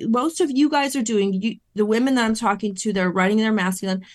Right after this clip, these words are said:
Men have feminine and masculine too. We both have both energies, by the way. So the men that are listening, it's you as well. However, you need that feminine and you can discard it. You need less of the feminine than a feminine body does.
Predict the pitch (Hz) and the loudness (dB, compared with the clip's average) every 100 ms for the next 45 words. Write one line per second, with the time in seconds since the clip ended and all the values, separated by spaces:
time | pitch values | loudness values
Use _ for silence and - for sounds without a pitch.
0 | - 226 285 494 539 403 - 285 269 262 | -2 2 4 2 2 0 2 0 2 0
1 | 247 247 226 226 202 208 - 190 185 185 | -2 -2 0 2 2 -2 -6 -2 -2 -2
2 | 330 170 240 190 254 349 - 208 208 202 | -2 2 2 4 4 2 0 -4 -2 -4
3 | - 196 180 - - - 156 170 - 101 | -4 -4 -4 -6 -10 -4 -4 -4 -8 -10
4 | - - - - 269 254 262 359 427 302 | -12 -20 -20 -6 0 2 2 4 2 0
5 | 285 - 254 208 220 - 226 311 262 233 | -4 -4 -2 -2 -4 -4 0 2 0 -2
6 | 254 262 226 _ _ _ _ _ _ 247 | 2 2 2 _ _ _ _ _ _ 2
7 | 262 254 240 233 _ _ _ 185 226 339 | 2 2 0 -2 _ _ _ -2 4 6
8 | 349 262 320 339 202 214 - - 214 247 | 6 4 4 4 4 -2 -4 -4 -4 -4
9 | 294 330 233 233 254 233 226 - 202 190 | -6 -4 -2 -2 -2 -4 -4 -6 -2 0
10 | 202 269 381 _ _ - 262 254 254 220 | 0 -2 -4 _ _ 2 4 6 4 2
11 | 196 220 269 466 - 247 220 208 196 202 | -2 2 2 2 -4 -8 -8 -6 -4 -4
12 | 208 202 202 208 208 190 190 180 170 160 | -4 -6 0 0 0 0 -2 -2 -2 -4
13 | 139 127 170 165 160 - - | -4 -6 -8 -10 -12 -12 -18